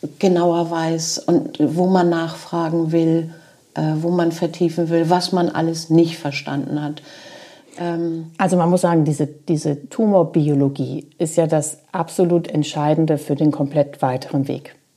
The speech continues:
Speaker 2: Für Heilungschancen, Prognose und auch für die Therapieentscheidungen. Alles das, was ich in der Sprechstunde entscheide oder was wir in der Tumorkonferenz entscheiden,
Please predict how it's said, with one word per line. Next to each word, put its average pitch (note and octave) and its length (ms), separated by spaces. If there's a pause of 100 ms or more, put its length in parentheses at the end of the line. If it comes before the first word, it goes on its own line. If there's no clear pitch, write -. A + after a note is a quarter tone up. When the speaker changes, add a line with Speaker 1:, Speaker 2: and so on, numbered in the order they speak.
(160)
Speaker 2:
Für D3+ 440 (120)
Heilungschancen, F#3 760
Prognose E3 580 (560)
und F3 220
auch D#3+ 100
für - 160
die D3+ 140
Therapieentscheidungen. D3 1200 (340)
Alles G#3+ 360
das, F#3+ 180
was E3 140
ich - 120
in E3+ 100
der D#3 100
Sprechstunde D#3+ 560
entscheide D3+ 500
oder D#3+ 220
was C#3+ 180
wir D3+ 80
in D3 80
der C#3 160
Tumorkonferenz D#3+ 920
entscheiden, C#3 680